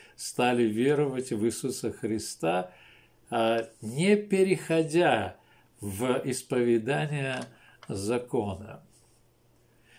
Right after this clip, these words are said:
Тем не менее, его при-, привезли тогда на этот первый собор, и вместе пришли для того, чтобы п-, показать:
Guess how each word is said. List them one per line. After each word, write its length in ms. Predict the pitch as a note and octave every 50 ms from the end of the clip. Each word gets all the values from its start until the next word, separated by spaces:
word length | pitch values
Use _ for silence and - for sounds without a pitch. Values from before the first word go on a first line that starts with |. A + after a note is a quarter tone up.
| - _ _
Тем 260 | - - C3 C3 A#2
не 140 | A2+ A#2 A2
менее, 580 | G2+ G#2+ C3+ E3 F#3+ F#3+ E3 C#3+ A#2+ A2 G#2
его 420 | G2+ G2 G#2+ A2+ G#2+ G#2+ B2+ E3+ F3
при-, 380 | F3 - C#3+ C3+ B2 - - - - - - _ _ -
привезли 760 | B2 A2+ A2+ A2 G#2 G#2+ G#2+ G2+ G2 F#2 F#2 A2 C#3+ D#3+ D3+
тогда 560 | - - B2 A2 G2+ G#2 G#2 G2 A2+ A2 G#2+
на 160 | G2 G#2 G#2 G#2
этот 320 | A#2 - A#2 G2+ - -
первый 440 | - B2 A#2 C#3+ C#3 C3+ A#2+ B2 A2
собор, 600 | - - - A#2 F#2 F#2 G2+ A2 C#3+ F3+ F3+ D3
и 60 | G#2
вместе 580 | F#2+ F#2+ F#2+ F#2+ G2+ C3+ D3 D3+ - - - A2
пришли 760 | G2 - - A2 A2+ A2+ - - - D3 F#3 G3 F#3+ G3 - - - - - - - _ _ -
для 160 | - G2+ G2+
того, 240 | G2+ A#2+ B2 D3+ D3+
чтобы 340 | D3+ - D#3 - - C#3
п-, 280 | C3 - - D3 A#2+ A2+
показать: 640 | - - B2+ - - C3 A#2+ A2 B2+ B2+ - - -